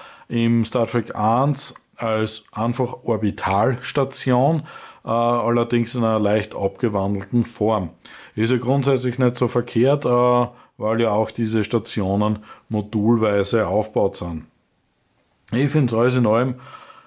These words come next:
echt irgendwie, äh, ein cooles Modell. Es ist recht groß.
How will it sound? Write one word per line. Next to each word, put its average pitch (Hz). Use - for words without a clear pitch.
echt 151
irgendwie, 135
äh, 117
ein 107
cooles 147
Modell. 151
Es -
ist 139
recht 120
groß. 151